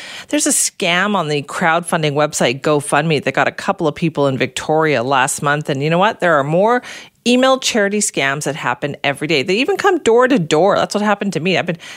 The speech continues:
so many people have come door to door this week, and I'm just like, "What is, what is going on? You shouldn't even be knocking on people's doors during this time." Uh, and no clipboard, no cards, no nothing to even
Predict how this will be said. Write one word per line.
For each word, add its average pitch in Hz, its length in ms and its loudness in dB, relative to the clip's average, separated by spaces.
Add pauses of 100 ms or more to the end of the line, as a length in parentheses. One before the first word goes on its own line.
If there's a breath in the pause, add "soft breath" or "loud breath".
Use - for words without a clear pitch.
so - 320 0
many 339 180 2
people 247 280 2
have 170 160 0
come 196 180 0
door 185 160 2
to 190 80 -2
door 180 200 2
this 196 180 0
week, 170 140 2
and 185 80 2
I'm 208 80 2
just - 140 0
like, 262 120 0
"What 214 240 2
is, - 260 2 (120)
what 339 120 0
is 466 120 2
going 190 240 2
on? 220 260 2
You 175 60 0
shouldn't 320 240 0
even 233 180 2
be 180 120 2
knocking 185 380 0
on 165 100 0
people's 170 320 0
doors 185 460 2
during 135 300 0
this 135 160 -2
time." 170 500 -2 (460 loud breath)
Uh, 190 160 0
and 202 180 0
no 277 540 0 (300 loud breath)
clipboard, 247 500 2
no 233 260 2
cards, 226 560 2
no 208 200 2
nothing 214 400 2
to 196 60 2
even 196 380 2